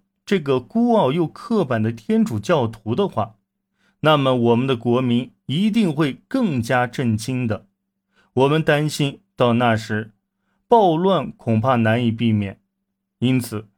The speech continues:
如果您真的想和西班牙菲利王子结婚的话，我们建议您暂停一切恢复天主教的举措。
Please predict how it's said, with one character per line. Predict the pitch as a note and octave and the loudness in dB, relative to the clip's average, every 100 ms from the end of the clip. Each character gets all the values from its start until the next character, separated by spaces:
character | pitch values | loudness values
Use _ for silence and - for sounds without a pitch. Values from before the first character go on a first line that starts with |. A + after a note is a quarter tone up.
| _ - | _ -2
如 | G3+ | 0
果 | G#3+ F3+ | 2 0
您 | C3+ F3 G3+ | 2 0 -2
真 | - B3 A#3+ | -2 0 2
的 | G#3+ | 2
想 | C#3+ A#2+ A2 | 0 -2 -2
和 | B2 | -2
西 | A#2 - D3 | -4 -4 0
班 | D3 | 0
牙 | B2+ A#2+ | 2 -2
菲 | - E3 | -2 -4
利 | D3+ | -2
王 | A2 A2+ A#2+ | -2 -2 -4
子 | G#2 | -12
结 | - D#3+ | -4 -2
婚 | E3 F#3 F#3 | 0 0 0
的 | B2 | -2
话， | G2+ G2 _ _ _ _ _ _ - | -4 -8 _ _ _ _ _ _ -2
我 | C3 | 0
们 | C#3 D3 | 2 0
建 | - D#3+ | 0 0
议 | C#3+ C3+ | 0 0
您 | B2 C3+ | 0 -2
暂 | - D3+ A#2+ | 0 0 0
停 | A2+ B2 B2+ | -2 -4 -4
一 | B2 D#3 | -6 -10
切 | - D#3+ A2+ | -6 -2 -2
恢 | C3+ C3 | -2 -4
复 | A#2 | -4
天 | A2 C3 C3 | -4 -4 -2
主 | G#2+ G2+ | -4 -2
教 | C3+ A#2+ | -2 -2
的 | G2+ | -4
举 | - G2 | -8 -10
措。 | F#2+ B2 A2+ | -6 -4 -4